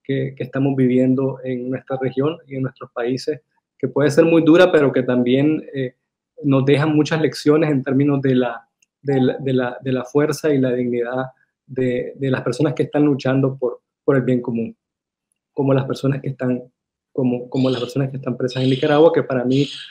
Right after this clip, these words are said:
son un ejemplo, eh, de, de, de,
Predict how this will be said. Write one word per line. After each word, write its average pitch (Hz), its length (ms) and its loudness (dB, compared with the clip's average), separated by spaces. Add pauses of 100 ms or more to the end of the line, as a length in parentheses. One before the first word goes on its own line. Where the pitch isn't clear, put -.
(120)
son 135 240 0
un 139 100 4
ejemplo, 135 560 0 (400)
eh, 120 460 -2
de, 120 420 -4
de, 117 300 -8 (480)
de, 120 560 -6